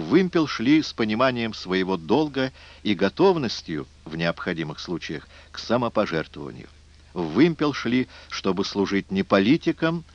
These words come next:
а Родине. Вымпеловцы были уверены в том, что их работа способствовала обеспечению спокойствия наших границ, что она нужна Родине. Первые учения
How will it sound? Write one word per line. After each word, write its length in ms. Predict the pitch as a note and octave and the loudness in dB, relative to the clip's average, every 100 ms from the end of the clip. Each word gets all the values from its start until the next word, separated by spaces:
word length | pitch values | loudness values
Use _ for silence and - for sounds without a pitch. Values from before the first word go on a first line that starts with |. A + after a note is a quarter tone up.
| - | -4
а 180 | G2 | -2
Родине. 480 | A3+ E2+ D#2 D2+ C2+ - - - - - - | 0 -2 -4 -6 -12 -16 -20 -20 -20 -20 -8
Вымпеловцы 840 | D#2+ F3 F#3+ A2 E2+ - - - - - - | 4 4 4 0 -4 -6 -14 -14 -16 -20 -2
были 260 | F2 G#2+ | 2 4
уверены 480 | G#2+ G2+ G2 F#2+ F#2+ | 4 2 2 2 2
в 100 | F#2 | -2
том, 200 | - G2 | -2 -2
что 180 | - F#2 | -2 -4
их 240 | E2 E2+ | -4 -4
работа 460 | - E2+ F2 E3+ E3 | -6 -4 0 0 -2
способствовала 960 | - F#2+ E2+ B2 C3+ - C3 B2 A#2+ B2 - - | -8 -8 -4 -2 -4 -4 -4 -2 0 -2 -6 -10
обеспечению 800 | F2 E2 - - G2 - D#2+ D2 | -6 -6 -6 -2 -2 -2 -8 -8
спокойствия 760 | - F2+ F2 - - - E2 D#2 | -8 -8 -2 -2 -2 -4 -4 -2
наших 480 | E2+ D2+ - C#2 | -2 -4 -6 -12
границ, 560 | C#2+ D2 D2+ C3 - - - - - | -10 -8 -4 -4 -4 -14 -18 -20 -16
что 260 | - - | -10 -4
она 300 | D2 C#2+ F#2 | -4 0 -2
нужна 480 | C3 A#2+ D#2 D2+ E2 - - - | -2 -6 -8 -6 -6 -8 -20 -12
Родине. 460 | D2+ C#2+ C#2 - - - - - - - - - - - - - - - - - - - - - - | -8 -8 -10 -16 -18 -20 -20 -20 -20 -20 -20 -20 -20 -20 -20 -20 -20 -20 -20 -20 -20 -20 -20 -20 -10
Первые 320 | - E3+ E3+ E3+ | 4 6 8 8
учения 640 | D#3+ F#3 F3+ E3 D3+ C3 | 6 4 4 6 4 2